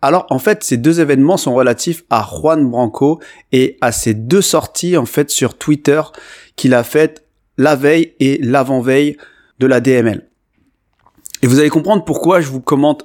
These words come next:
ce résultat plutôt que la D M L, justement. Tout simplement parce que je me suis posé pas mal de questions en voyant ces deux sorties-là, et il y a des choses qui m'ont, en fait, dérangé. Donc, pour ceux qui n'ont pas suivi, en fait, Juan Branco a tweeté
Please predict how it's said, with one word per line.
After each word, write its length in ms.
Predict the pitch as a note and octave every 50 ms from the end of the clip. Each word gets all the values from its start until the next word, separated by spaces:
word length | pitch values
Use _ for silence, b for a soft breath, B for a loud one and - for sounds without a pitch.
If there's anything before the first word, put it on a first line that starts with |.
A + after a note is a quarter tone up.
| - -
ce 160 | - - C#3
résultat 480 | B2 B2+ A#2 B2 A#2+ A#2 - E3 E3
plutôt 340 | D#3+ - C3 A#2 - D#3 D#3
que 140 | D3+ - C#3
la 140 | B2 A#2+ A2+
D 100 | A#2+ B2
M 180 | A#2+ A#2 B2
L, 100 | C#3 C#3
justement. 480 | A#2+ A2 A2 - - A#2+ A2 A2+ A2 _ B B B B B B B B B B B -
Tout 80 | - -
simplement 340 | G4 D#3+ F#3 F3+ G3 A3+
parce 200 | - F3 - -
que 360 | - D#3+ D3+ D#3 E3 E3+ - - _ _ -
je 160 | A#2 G#2+ C3+
me 60 | C#3+
suis 140 | C3+ - E3+
posé 240 | - E3+ E3 G#3+ A3
pas 140 | - F#3 F3
mal 200 | F3 E3+ D#3+ D3+
de 60 | C#3+
questions 440 | - - B2+ - - - G3 G3+ E3+
en 80 | C#3+ B2+
voyant 520 | A#2 B2+ B2 B2+ C3+ C#3+ C#3+ C#3+ C3+ C3+ b b b b b b b
ces 180 | - - C3+
deux 160 | A#2+ A#2+ C#3+ D3+
sorties-là, 800 | - - C#3 A2 - - - C3+ C3 D3 E3+ F#3 G3+ C4 _ _ _ _ - -
et 340 | D3 E3 E3+ - - - _ _ - - _ -
il 80 | C3
y 40 | C3
a 60 | C3
des 60 | C3+
choses 200 | C3+ - G#3 -
qui 120 | - - C#3+
m'ont, 240 | D3 D#3 D#3+ E3 D#3+
en 40 |
fait, 320 | - - F#3 F3+ - - _ -
dérangé. 800 | B2+ A#2+ A#2 B2 F#3 F#3+ F3 D#3+ D#3 D3 B2 B2+ A#2+ A2 - _ B B B B B B B B B B B B B B B -
Donc, 240 | C#3+ E3+ F3+ F3
pour 160 | E3+ - D3 -
ceux 120 | - A3+
qui 100 | - G3
n'ont 140 | E3+ D3+ C3+
pas 120 | F#3+ F#3
suivi, 600 | F3+ - - F3 D#3+ D3+ E3 F#3+ G#3+ A#3 B3 - _ _ _ _ _ _ _ -
en 60 | D3+
fait, 200 | - A3+ A3 -
Juan 260 | - F#3+ F#3 F#3 F#3 E3+
Branco 360 | D#3+ E3 E3 E3 - A3+ G#3
a 80 | D3+
tweeté 760 | - - - - F3+ E3 - - G3+ G3 G3+ G#3+ A3+ - _